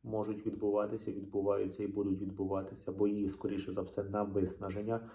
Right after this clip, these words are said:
бо на двох різних колодах падають карти виснаження. Але разом з тим, поки що, на даний момент, грубо кажучи, до місяця часу я захоплення тієї території не бачу. І надіюся, що цього не станеться, тому що Покровський напрямок, як я вже сказав спочатку,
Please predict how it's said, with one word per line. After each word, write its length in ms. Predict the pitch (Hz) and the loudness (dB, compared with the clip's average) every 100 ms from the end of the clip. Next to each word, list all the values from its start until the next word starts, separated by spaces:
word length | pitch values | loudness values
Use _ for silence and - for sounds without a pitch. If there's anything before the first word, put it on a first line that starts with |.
| - | 4
бо 140 | 110 | 8
на 100 | 107 | 8
двох 280 | 104 107 107 | 8 6 4
різних 340 | 101 95 95 - | 2 2 0 0
колодах 360 | 104 101 98 | 4 4 2
падають 540 | - 107 101 98 98 95 | 0 4 4 4 0 -2
карти 400 | - 95 - 101 | 2 2 2 0
виснаження. 720 | 101 95 - 95 98 98 95 - - - - - | 0 -2 -4 -8 -8 -10 -14 -18 -20 -20 -20 -2
Але 180 | 117 120 | 4 8
разом 300 | 123 123 120 | 6 4 -2
з 60 | |
тим, 240 | - 131 147 - - _ _ _ _ - | -2 0 0 -4 -14 _ _ _ _ 4
поки 340 | 123 120 - | 4 6 2
що, 280 | - 143 139 - - | 2 -4 -6 -8 -4
на 100 | 110 | 4
даний 260 | 110 107 | 6 6
момент, 400 | 107 101 131 131 | 0 0 0 2
грубо 300 | 113 110 110 | 6 6 6
кажучи, 440 | 104 104 98 98 104 | 4 4 4 0 6
до 160 | 110 | 6
місяця 460 | 110 98 - 92 95 | 6 0 -4 -4 -4
часу 340 | - 131 - | 0 -2 0
я 140 | 107 101 | 2 4
захоплення 580 | 101 - 117 117 110 | 2 2 2 4 2
тієї 300 | 101 104 98 | 0 -4 -2
території 560 | 98 98 92 107 110 104 | 2 2 4 2 2 0
не 180 | 98 104 | -2 -4
бачу. 400 | 87 78 - - - _ _ _ - | -2 -4 -6 -14 -16 _ _ _ -6
І 60 | |
надіюся, 460 | 101 101 123 123 - | 0 2 2 0 -4
що 160 | - | -4
цього 260 | - 107 110 | 0 2 2
не 100 | 104 | -2
станеться, 400 | - 95 90 95 | -4 -4 -2 -4
тому 200 | 104 104 | -6 -4
що 160 | 107 104 | -4 -4
Покровський 460 | 101 113 101 110 | 2 2 2 -2
напрямок, 460 | 110 123 147 143 143 | 0 0 0 -2 -2
як 160 | 135 | 0
я 80 | 135 | 2
вже 180 | 120 123 | 2 0
сказав 280 | - 123 117 | -2 -2 -2
спочатку, 640 | - 117 120 117 - 113 | -4 -6 -4 -4 -6 -8